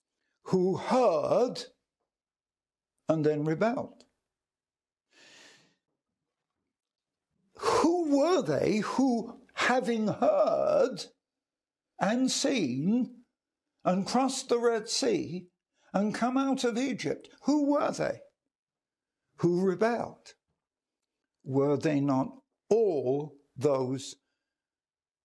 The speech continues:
whom Moses led out of Egypt? The whole of the nation had rebelled against God. And with whom was he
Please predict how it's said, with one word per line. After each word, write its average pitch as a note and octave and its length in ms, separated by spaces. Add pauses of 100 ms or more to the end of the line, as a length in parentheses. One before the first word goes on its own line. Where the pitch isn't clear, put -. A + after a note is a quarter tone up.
(140)
whom C3+ 480 (180)
Moses C3+ 600 (120)
led A#2+ 260
out A#2 200
of A#2+ 140
Egypt? - 400 (2750)
The A2 100
whole F3 240
of E3+ 120
the D#3 80
nation C3 440 (800)
had - 260
rebelled - 420
against - 540
God. - 380 (1200)
And D#3+ 200
with D#3+ 240
whom G#3 300
was G3 280
he G3 220